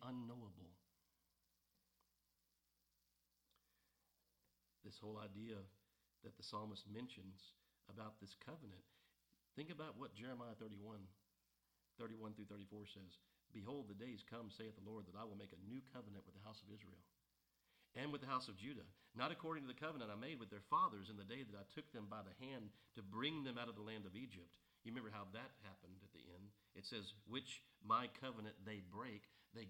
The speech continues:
get to the border of the promised land that the spies had gone into. They came back and they said, "Yes, it is a land flowing with milk and honey,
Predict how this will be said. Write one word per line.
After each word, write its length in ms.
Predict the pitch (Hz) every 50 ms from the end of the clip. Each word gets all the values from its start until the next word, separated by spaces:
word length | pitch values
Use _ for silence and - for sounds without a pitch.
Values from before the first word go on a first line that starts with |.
| 92 92 110
get 160 | 127 151 - - - -
to 80 | 135 117
the 140 | 104 107 98 95
border 320 | 98 120 117 131 135 131 123
of 160 | 113 98 95
the 80 | 104 - -
promised 400 | - 127 123 120 113 110 - -
land 240 | 90 92 95 107 107
that 40 | -
the 100 | 107 - -
spies 340 | - - 123 127 151 165 156 - 151
had 80 | 127
gone 160 | 135 131 127 127
into. 320 | 123 113 104 95 92 85 85 98 101 - - _ _ _ _ _ _ _ _ _ _ _ _ _ _ _ _ _ _ _ _ _ - - _ _ _ _ _ _ _ _ - - - - - - -
They 140 | 110 139 143
came 320 | 135 - 151 147 143 131
back 380 | 110 127 143 135 101 95 98 -
and 120 | 113 101
they 120 | 107 110 107
said, 340 | - - 127 117 110 101 - - - - - -
"Yes, 520 | 104 107 123 156 156 - - - - - -
it 140 | 131 135 127
is 140 | 120 104 101
a 160 | 101 95 92 98
land 480 | 101 117 139 165 175 180 180 170 170
flowing 380 | - 175 170 180 180 185 180 175
with 100 | 180 151
milk 220 | 165 175 175 170
and 100 | 175 151
honey, 220 | 156 151 117 101